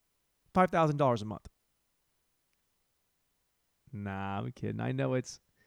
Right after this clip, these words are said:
guys, come on. It's two hundred, it's two fifty. It's two hundred fifty, two hundred fifty thousand dollars. I'm not great with math, but I did go to college, and that's the same.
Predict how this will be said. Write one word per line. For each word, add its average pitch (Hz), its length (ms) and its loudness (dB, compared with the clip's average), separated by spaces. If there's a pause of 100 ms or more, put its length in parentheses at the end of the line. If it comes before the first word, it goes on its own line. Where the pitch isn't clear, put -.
(140)
guys, - 340 -10 (140)
come - 180 -12
on. 151 100 -20 (1040)
It's - 160 -12
two 202 140 6
hundred, 127 200 4
it's - 140 -12
two 147 100 0
fifty. 127 300 -6 (600)
It's - 100 -20
two 151 80 -2
hundred 143 160 0
fifty, 139 140 -4 (200)
two 165 120 -2
hundred 165 200 -2
fifty 185 220 -8 (100)
thousand 135 340 0
dollars. 104 340 -8 (960)
I'm 160 100 -4
not 175 160 2
great 170 140 8
with 160 120 8
math, 175 300 2
but 139 80 0
I 135 40 0
did 135 160 -6
go 151 100 6
to 143 80 6
college, 139 380 4
and 101 80 -6
that's 123 200 -6
the 135 100 -8
same. 107 300 -8